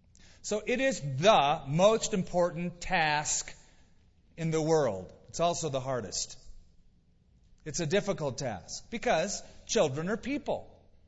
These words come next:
They have their own personalities, their own will, their own desires. They're unpredictable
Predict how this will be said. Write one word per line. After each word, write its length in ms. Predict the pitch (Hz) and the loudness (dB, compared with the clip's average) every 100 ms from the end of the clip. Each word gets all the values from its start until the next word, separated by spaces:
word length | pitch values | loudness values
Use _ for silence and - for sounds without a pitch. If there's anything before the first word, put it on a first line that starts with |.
| _ _ - - 170 | _ _ -20 -12 -4
They 80 | |
have 100 | 170 143 | -2 2
their 140 | 160 | 0
own 140 | 160 | 0
personalities, 880 | 156 147 160 156 175 175 170 175 151 | -2 -4 -4 -2 0 0 -2 -4 -2
their 160 | 160 160 | -2 0
own 320 | 151 151 135 | 0 -2 0
will, 340 | 180 185 180 | 4 6 4
their 140 | 151 143 | 2 -2
own 140 | 135 | -2
desires. 840 | 123 117 185 185 180 175 170 - - - - - - - | -6 -2 0 2 0 0 -6 -12 -14 -20 -20 -20 -20 -6
They're 260 | 165 165 175 | 0 0 2
unpredictable 1400 | 180 214 - - 202 131 190 202 - 175 139 120 104 - | 2 2 -2 -2 -4 0 0 0 -2 -4 -2 -2 -4 -10